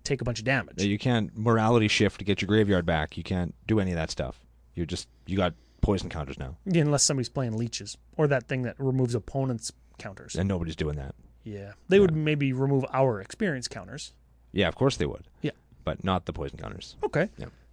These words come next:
Speaker 1: So if you, if, if aggro decks are your thing, if you wanna try Infect, if you want everybody to hate you, play this deck. I
Speaker 2: Yeah.
Speaker 1: guess that leads to a weakness. Everybody's gonna hate you. It does have the aggro problem, which it, like, it runs out of gas at the top end.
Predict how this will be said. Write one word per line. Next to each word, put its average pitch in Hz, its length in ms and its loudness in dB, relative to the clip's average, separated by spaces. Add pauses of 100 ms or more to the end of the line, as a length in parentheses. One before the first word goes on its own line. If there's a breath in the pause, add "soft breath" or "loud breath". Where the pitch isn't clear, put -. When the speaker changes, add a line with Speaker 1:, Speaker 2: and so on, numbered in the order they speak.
Speaker 1:
So 170 360 6
if 175 180 2
you, 165 240 -2
if, - 320 -2
if - 420 -6
aggro 190 300 4
decks 196 260 2
are 185 60 0
your 151 120 0
thing, 202 460 -2
if 151 240 -4
you 156 100 0
wanna 147 200 0
try 127 320 -10
Infect, 180 540 -2
if - 160 -10
you 139 100 -2 (240)
want 151 340 -2
everybody 135 520 -2
to 110 80 -8
hate 190 400 -4
you, 214 260 -2 (400)
play 349 160 0
this 349 160 -2
deck. - 260 -2 (280 soft breath)
I 151 40 -2
Speaker 2:
Yeah. 147 60 0
Speaker 1:
guess 160 160 4
that 180 140 0
leads 180 240 2
to 156 120 0
a - 20 2
weakness. 139 540 -2
Everybody's 170 440 2
gonna 143 160 -2
hate 147 280 -4
you. - 120 -12 (200 soft breath)
It 147 200 -4
does 165 320 4
have 160 260 0
the 131 100 -2
aggro 131 400 -2
problem, 135 640 -4 (180)
which 135 400 -2 (240)
it, 143 140 -6 (160)
like, 127 180 -10
it 110 120 -12
runs 139 520 2
out 135 120 6
of 131 80 -2
gas 127 360 0
at 135 60 -12
the 123 80 -10
top 101 300 -8
end. 78 200 -18